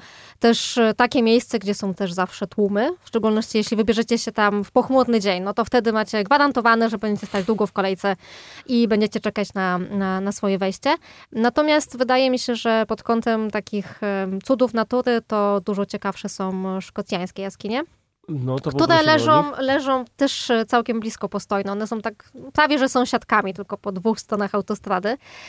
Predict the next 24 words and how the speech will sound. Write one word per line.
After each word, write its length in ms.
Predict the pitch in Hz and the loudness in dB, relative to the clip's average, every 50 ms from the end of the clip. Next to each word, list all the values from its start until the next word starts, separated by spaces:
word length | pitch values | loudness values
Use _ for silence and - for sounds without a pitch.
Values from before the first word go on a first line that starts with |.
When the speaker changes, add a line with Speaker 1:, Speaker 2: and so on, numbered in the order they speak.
| - - - - - - - - | -20 -20 -20 -20 -18 -6 -2 0
Speaker 1:
E, 280 | 220 220 214 214 220 - - - | 2 4 4 2 2 0 0 0
i 240 | 302 302 302 302 285 | 0 2 2 0 -2
w 60 | - | -6
szkocjańskich 640 | - - - 254 - - 285 294 302 - - 294 262 - | -8 -6 -6 -4 0 0 0 0 0 -2 -4 -4 0 0
jaskiniach 540 | 240 233 - - 254 247 247 240 240 233 | -2 -2 -2 -4 -4 0 0 0 0 0
to, 140 | - - 233 | -2 -4 -6
co 160 | 233 - 226 | -4 -4 -4
jest, 420 | 214 208 214 208 - - - - 214 208 196 | -2 -2 -2 -4 -6 -10 -8 -6 -4 -2 -2
to, 100 | - 226 | -2 -2
co 100 | - 254 | 0 2
je 100 | 240 226 | 2 2
wyróżnia, 560 | - 220 214 269 294 269 - 233 202 202 208 202 233 _ | 2 2 2 2 2 2 0 0 0 0 0 -2 -4 _
to 220 | - 240 247 247 254 | 2 4 4 4 2
podziemny 720 | - 233 214 196 196 208 220 208 208 202 202 202 202 202 - _ | 2 0 0 0 0 0 0 -2 -2 -2 -2 -2 -4 -4 -6 _
kanion 440 | - - 214 202 202 202 202 202 202 | -4 0 0 0 0 -2 -4 -4 -4
rzeki. 400 | 180 190 - - _ - - - _ _ _ _ _ _ - - - - - - _ | -4 -4 -6 -8 _ -20 -20 -20 _ _ _ _ _ _ -20 -20 -20 -20 -20 -10 _
I 280 | - 254 254 247 247 240 - | 0 2 2 2 2 2 4
to 200 | - 269 277 285 | 4 6 6 8
jest 260 | 277 269 254 - - | 6 4 4 2 0
coś, 220 | - 240 240 - | 2 2 2 0
co 200 | - - - 233 | -2 -2 -2 -2
rzeczywiście, 520 | 226 - - 226 220 247 233 - - 233 208 | -2 -2 -2 -2 -2 -2 -2 -2 -2 -2 0
no, 100 | 208 214 214 - _ _ _ - | 0 -2 -4 -4 _ _ _ -8
okej, 400 | 220 - 262 - 269 233 233 202 | -4 -2 2 4 4 4 2 0